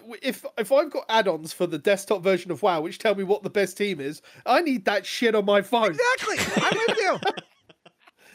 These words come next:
Speaker 2: That's
Speaker 1: I just,
Speaker 2: actually
Speaker 1: I just click a button, it makes the best team, and they fuck off.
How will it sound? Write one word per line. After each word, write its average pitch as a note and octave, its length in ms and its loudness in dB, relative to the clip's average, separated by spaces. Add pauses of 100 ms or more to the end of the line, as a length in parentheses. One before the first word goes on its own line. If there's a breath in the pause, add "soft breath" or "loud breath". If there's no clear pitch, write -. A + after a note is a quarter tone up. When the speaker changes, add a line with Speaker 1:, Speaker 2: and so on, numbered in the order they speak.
(360 soft breath)
Speaker 2:
That's C#4 180 2
Speaker 1:
I F#4 40 2
just, D#4 240 0
Speaker 2:
actually C4 120 -4
Speaker 1:
I E4 140 6
just - 260 -2
click F4 280 2
a F#4+ 80 4
button, A3 440 -2 (160 loud breath)
it A#3+ 160 0
makes A#3 240 0
the A#3+ 100 0
best C#4 360 -2
team, A3 240 -4
and G#3 120 -2
they A#3 180 -2
fuck - 640 -2
off. F#3 420 0